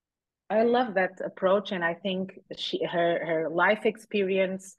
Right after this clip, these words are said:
work experience, and all of the things that a remote is going through right now, and the fact that remote exists,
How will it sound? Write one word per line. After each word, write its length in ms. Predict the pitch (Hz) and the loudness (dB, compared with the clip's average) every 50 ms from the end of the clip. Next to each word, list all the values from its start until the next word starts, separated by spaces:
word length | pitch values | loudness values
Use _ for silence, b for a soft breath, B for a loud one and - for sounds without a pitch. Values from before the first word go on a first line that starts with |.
| b b b - | b b b -2
work 320 | 160 196 196 202 196 - | 2 2 2 2 2 -2
experience, 800 | 202 - - - - 202 180 170 165 170 175 170 170 160 - - - | -6 -8 -8 -8 -4 -4 -2 -2 -2 -4 -4 -6 -6 -10 -14 -12 -12
and 160 | 170 165 - - | -10 -8 -4 2
all 160 | 175 196 208 | 4 6 6
of 180 | 214 196 160 156 | 6 4 2 2
the 100 | 190 180 | 0 0
things 300 | - - 190 180 175 - | 2 2 2 2 2 2
that 160 | 170 156 151 - - - | 2 2 2 0 -4 -4
a 100 | 156 160 | -2 0
remote 380 | 151 160 160 165 175 208 214 214 | 0 0 2 4 4 4 4 2
is 140 | 196 170 - | 0 -2 0
going 240 | - 170 170 170 160 - | 2 2 2 0 0 -4
through 140 | - 175 165 | -2 -2 0
right 240 | 160 156 156 156 - | 2 0 0 -2 -4
now, 400 | - 139 139 151 165 180 208 - b b b b b b _ _ - | -4 -2 0 2 2 2 2 0 b b b b b b _ _ -4
and 180 | 165 175 165 160 | -2 -2 0 0
the 60 | - | -2
fact 260 | - - 214 226 220 208 | 2 4 2 4 4 4
that 140 | 190 196 - | 2 4 4
remote 380 | 175 170 175 196 226 220 - | 4 6 6 6 6 4 4
exists, 600 | 196 170 143 139 151 190 214 254 254 - - - | 2 0 0 0 0 0 0 0 -2 -6 -18 -12